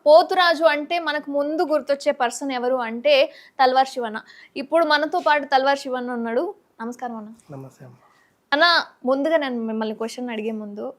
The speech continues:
Speaker 1: ఒక శరభ మా కోసం, పోతురాజుగా ఇప్పుడు మా కోసం ఒక శరభ చెప్పరా?
Speaker 2: పోతురాజుగా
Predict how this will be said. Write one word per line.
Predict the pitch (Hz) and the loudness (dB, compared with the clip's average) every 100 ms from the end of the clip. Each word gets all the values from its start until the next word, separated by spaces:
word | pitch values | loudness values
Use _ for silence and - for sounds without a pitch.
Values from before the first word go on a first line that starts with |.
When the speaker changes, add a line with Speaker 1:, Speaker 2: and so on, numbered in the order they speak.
| - | -12
Speaker 1:
ఒక | 247 | -10
శరభ | 233 240 269 | -4 0 2
మా | 302 240 | 2 0
కోసం, | 233 240 262 240 _ _ _ _ _ | -6 -6 -8 -10 _ _ _ _ _
పోతురాజుగా | 254 277 302 285 262 240 240 | 4 4 6 4 4 0 0
ఇప్పుడు | 226 226 | 0 -6
మా | 220 196 | -10 -10
కోసం | 208 214 | -14 -14
ఒక | 214 | -14
శరభ | 208 214 208 | -10 -12 -12
చెప్పరా? | 226 - - - _ _ _ _ _ _ _ _ 147 | -16 -16 -20 -20 _ _ _ _ _ _ _ _ -12
Speaker 2:
పోతురాజుగా | 156 160 156 135 127 | -6 -4 -4 -6 -12